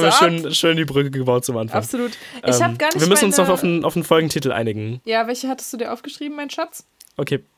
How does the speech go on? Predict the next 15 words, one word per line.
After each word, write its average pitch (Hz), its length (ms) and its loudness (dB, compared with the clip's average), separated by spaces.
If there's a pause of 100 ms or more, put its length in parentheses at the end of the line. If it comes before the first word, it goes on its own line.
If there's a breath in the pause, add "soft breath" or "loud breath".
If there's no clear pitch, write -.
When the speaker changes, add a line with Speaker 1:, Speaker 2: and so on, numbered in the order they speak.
Speaker 1:
pass 127 180 -4
auf. 110 280 -4
Wir 127 180 -2
haben 135 100 0
einmal 131 240 0
Holger 127 320 0
Woth. 143 340 -2
Speaker 2:
Mhm. 269 240 -6 (1500 loud breath)
Speaker 1:
Die 131 80 -4
Klimankeule. 170 800 -2 (840)
Speaker 2:
Ja. 226 300 -2 (880 loud breath)
Speaker 1:
Äh, 127 160 2
Lampions. 170 680 0 (2000 soft breath)
Verehrter 135 500 0
Schwertwal. 156 640 -2